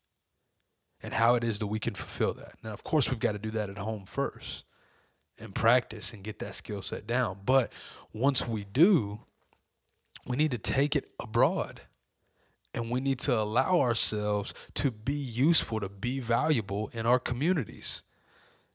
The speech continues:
Now, these two things may seem at odds with one another, and, and it, if you're not careful, they definitely can be. You can put too much emphasis on what you're doing for your church or your community and, and, and neglect home, or you can just do the home thing and neglect the community.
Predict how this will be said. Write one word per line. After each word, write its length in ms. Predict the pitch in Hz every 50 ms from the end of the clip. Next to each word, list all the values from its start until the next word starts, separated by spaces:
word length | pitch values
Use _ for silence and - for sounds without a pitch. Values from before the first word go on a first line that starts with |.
| _ -
Now, 80 | 104
these 180 | 117 160 214 202
two 140 | - - 220
things 280 | - 226 233 233 196
may 140 | 202 202 196
seem 240 | - - 214 214 190
at 100 | 160 131
odds 320 | 131 151 175 202 185 -
with 120 | 127 113 -
one 180 | 117 107 101
another, 240 | 104 98 98 95 92
and, 220 | 90 117 131 123
and 160 | - 143 139 139
it, 160 | 135 - - - - - -
if 100 | - 127
you're 100 | 143 165
not 240 | 180 202 220 208 -
careful, 460 | - - - 226 247 - - 156 151
they 140 | 139 139 135
definitely 400 | 127 151 196 190 - 160 135 117
can 320 | - - 160 190 202 151
be. 120 | 101 - -
You 160 | 117 113 127
can 160 | - - 123
put 200 | 113 - 185 165
too 120 | - - 170
much 240 | 160 151 143 131
emphasis 520 | - 147 143 - - 131 - - 139 120 -
on 340 | 123 117 117 113 107 107 107 - - - - - - - - - -
what 140 | - 143 135
you're 80 | 127 120
doing 200 | 117 127 123 120
for 140 | - - 117
your 140 | 101 98
church 440 | 95 - - - 131 135 139 123 - -
or 40 |
your 100 | 113 110
community 720 | 101 - 107 101 107 120 139 147 147 151 160 170 180 170 - - - - - - _
and, 220 | - - 113 113 -
and, 240 | 117 110 104 107
and 320 | 107 120 117 110 104 104 101
neglect 440 | 101 95 92 110 120 131 127 - -
home, 360 | - 143 139 151 165 175 175
or 160 | - 131 135
you 140 | 135 131 131
can 380 | 131 - - 123 117 110 113 110
just 380 | 104 107 123 147 156 - - 131
do 140 | 143 143 135
the 140 | 120 113
home 360 | 110 - 151 170 180 185 165 147
thing 360 | - - 127 123 123 123 123
and 140 | 117 117 113
neglect 480 | 113 101 101 120 120 120 120 110 -
the 80 | - 123
community. 640 | - - - 117 147 190 196 156 110 95 80 78